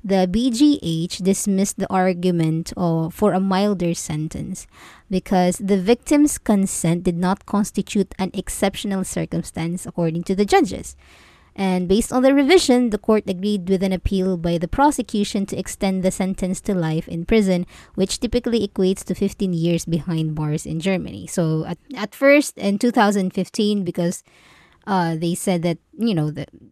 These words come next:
the victim consented to the crimes, he was only sentenced eight years. But in two thousand eighteen, they dismissed this argument and gave him, uh,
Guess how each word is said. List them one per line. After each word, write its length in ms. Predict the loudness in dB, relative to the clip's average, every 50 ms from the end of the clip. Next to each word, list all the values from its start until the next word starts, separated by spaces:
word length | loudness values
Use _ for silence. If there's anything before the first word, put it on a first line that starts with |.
| _ -12
the 160 | -8 -6 -4 -2
victim 340 | -2 -2 -2 -2 -2 -2
consented 400 | -2 -2 0 0 0 0 0 -2
to 100 | -4 -4
the 120 | -6 -4 -4
crimes, 320 | -4 -2 -2 -2 -2 -4
he 100 | -4 -4
was 160 | -2 -2 -2
only 240 | -2 -2 -2 -2 -4
sentenced 480 | -4 -4 -4 -4 -2 -2 -4 -4 -6 -8 -6
eight 200 | -6 -6 -6 -6
years. 440 | -4 -2 0 2 2 0 0 -2 -4
But 300 | -4 -2 -2 -2 -2 -4
in 120 | -6 -2
two 140 | 2 2 4
thousand 420 | 4 4 4 4 4 4 2 0
eighteen, 380 | 0 -2 -2 -4 -4 -2 -2 0
they 100 | 0 0
dismissed 560 | 0 -2 -2 -2 -2 0 2 2 2 0 -2
this 180 | -4 -4 -4 -4
argument 680 | -4 -2 -2 -2 -2 -2 -4 -4 -4 -4 -4 -6 -8 -10 -14 -20 -20 -20 -20 _ _ -6
and 240 | -4 -2 -2 -2 -2
gave 280 | -2 -2 -2 -2 -2 -2
him, 360 | -2 -2 -2 -2 -4 -6 -6 -6
uh, 480 | -6 -4 -4 -4 -6 -6 -8 -12 -16